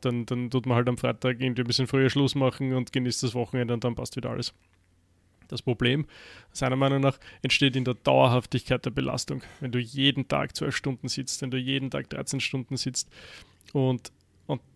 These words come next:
weil, ich meine, ist eh prinzipiell klar, weil dadurch vernachlässigst du dann deine sozialen Kontakte, dann vernachlässigst du vielleicht Familie, dann kommst du nicht zu deinen Hobbys und dann auf einmal, dann, dann irgendwann macht's dann auf einmal Bumm und f-, dann ist halt, dann haut's den Schalter um.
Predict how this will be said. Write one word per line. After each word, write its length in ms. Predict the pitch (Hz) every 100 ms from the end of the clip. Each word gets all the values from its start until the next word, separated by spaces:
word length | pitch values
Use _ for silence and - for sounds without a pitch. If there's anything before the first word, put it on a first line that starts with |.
| -
weil, 500 | 131 127 147 147 123
ich 100 | 156
meine, 200 | 143 139
ist 100 | -
eh 100 | 156
prinzipiell 440 | 143 131 123 127
klar, 240 | - 127 123
weil 100 | 120
dadurch 300 | 127 139 -
vernachlässigst 760 | 139 135 123 113 131 135 -
du 60 | 139
dann 300 | 131 127 123 _ _
deine 240 | - 123 127
sozialen 400 | - - 127 127
Kontakte, 540 | 127 117 143 - 143
dann 160 | 131 123
vernachlässigst 720 | 135 131 123 135 - 127 -
du 100 | 135
vielleicht 300 | 123 - -
Familie, 480 | - 127 135 139 139 - - - - _ -
dann 180 | 139
kommst 300 | 131 139 -
du 40 | 143
nicht 200 | 135 -
zu 80 | 135
deinen 300 | 127 123 113
Hobbys 440 | 135 147 135 - - - - -
und 160 | 131
dann 120 | 135
auf 140 | 135 160
einmal, 480 | 127 127 131 131 - - -
dann, 280 | - 160 123
dann 160 | 143 147
irgendwann 500 | 175 180 143 143 143
macht's 240 | 135 -
dann 140 | 143
auf 100 | 131
einmal 340 | 135 123 123 135
Bumm 460 | - 175 - 147 135
und 260 | 160 131 110 _
f-, 160 | - 143
dann 160 | 135 131
ist 200 | 123 127
halt, 100 | 104 - - - -
dann 140 | 127
haut's 160 | 120 -
den 100 | 120
Schalter 360 | 131 127 131
um. 180 | 123 113